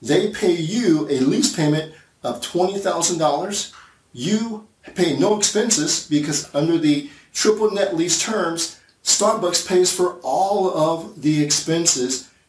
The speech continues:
You just pay your mortgage and the rest is cash flow. No landlord responsibilities,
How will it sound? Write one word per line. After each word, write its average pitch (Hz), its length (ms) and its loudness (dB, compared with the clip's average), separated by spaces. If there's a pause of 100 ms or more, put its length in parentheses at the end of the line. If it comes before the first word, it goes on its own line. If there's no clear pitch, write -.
You 156 280 -4
just - 260 0
pay 156 120 2
your 151 120 2
mortgage 143 580 -2
and 120 160 -6
the 110 100 -6
rest 131 340 -2
is 139 160 -2
cash 107 300 -6
flow. 101 240 -10 (400)
No 151 320 2
landlord 175 600 0
responsibilities, 160 1120 -2